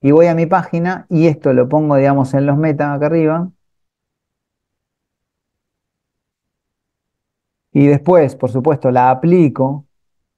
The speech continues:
al cuerpo, creo que teníamos el body ya creado acá, así que nos va a venir bien,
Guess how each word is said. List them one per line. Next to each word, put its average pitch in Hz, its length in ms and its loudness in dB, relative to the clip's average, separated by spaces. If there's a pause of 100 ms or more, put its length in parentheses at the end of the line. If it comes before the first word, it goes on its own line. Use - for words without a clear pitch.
(100)
al 131 200 -4
cuerpo, 131 600 -2 (580)
creo 139 160 0
que 123 80 0
teníamos 127 360 -2
el 120 100 -2
body 123 220 -2
ya 117 180 -6
creado 117 300 0
acá, 120 160 -2
así 123 180 -8
que 120 80 -4
nos 113 120 -4
va 113 80 -4
a 113 40 -4
venir 117 180 -4
bien, 165 360 -6